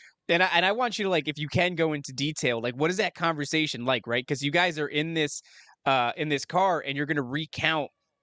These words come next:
what he saw versus what you saw. And, like, I know you said that you ended up describing the same thing, but, like,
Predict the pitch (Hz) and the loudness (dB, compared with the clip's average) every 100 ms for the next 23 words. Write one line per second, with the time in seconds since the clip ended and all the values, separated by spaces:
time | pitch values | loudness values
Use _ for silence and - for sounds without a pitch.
0 | - 131 131 160 180 - 175 160 156 151 | -2 0 0 0 0 2 2 2 0 -2
1 | 139 127 131 120 156 196 - 117 101 101 | -4 -2 -2 0 -2 0 0 0 0 -4
2 | _ _ - 143 143 139 151 156 196 175 | _ _ 0 2 2 2 2 4 2 2
3 | 160 156 156 143 170 151 143 143 147 - | -4 -2 -2 2 2 2 -2 -2 -4 0
4 | 147 147 139 131 120 - 147 143 123 - | 0 2 0 -2 -4 0 0 0 -4 -2
5 | 135 123 147 139 120 117 120 113 | 0 0 0 0 -2 -2 -2 -4